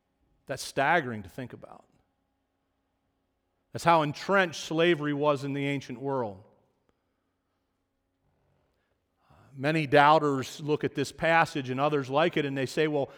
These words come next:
why didn't Paul just come out and denounce it and tell slaves to run away or rebel? Why, you know, why didn't he try to put an end to it?" Problem was, the church was a very small community within that larger Roman world,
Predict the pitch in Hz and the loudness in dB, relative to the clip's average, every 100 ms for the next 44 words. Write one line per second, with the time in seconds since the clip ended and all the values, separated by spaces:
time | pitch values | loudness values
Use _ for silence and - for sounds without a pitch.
0 | - 151 180 214 208 185 - 208 202 156 | -12 2 6 6 6 2 2 4 4 2
1 | 185 - 190 180 196 196 165 147 151 151 | -4 0 0 6 6 6 2 -4 2 6
2 | 202 247 - 143 123 131 - 185 180 165 | 6 6 2 -2 -2 -6 4 6 6 4
3 | - - - 202 208 208 - 165 147 208 | -2 -18 -2 4 6 4 0 -2 4 6
4 | 233 208 214 240 220 180 151 147 151 156 | 6 6 8 10 10 8 6 4 2 6
5 | 190 240 220 151 139 190 175 190 160 - | 10 12 12 10 8 6 6 2 2 -2
6 | - 185 226 226 180 208 - 208 202 - | 4 8 10 8 4 0 4 6 6 4
7 | 196 190 254 254 - 165 120 - - _ | 2 4 2 2 2 2 2 -2 -16 _
8 | _ _ _ _ _ _ _ _ - 185 | _ _ _ _ _ _ _ _ 4 6
9 | 185 165 190 196 180 165 135 117 - - | 6 4 6 8 6 4 -4 -12 -18 -20
10 | 135 - 185 185 143 131 165 180 160 - | -18 -4 -2 -2 -4 -4 0 0 -2 -4
11 | 175 180 170 165 160 185 170 143 135 131 | -2 0 -2 -4 -6 -4 -2 -2 -2 -4
12 | 156 156 147 135 151 165 170 147 147 151 | -4 0 0 2 0 0 0 -2 -4 -4
13 | 156 151 139 147 175 156 135 131 123 | -4 -4 -6 -4 -2 0 0 -4 -8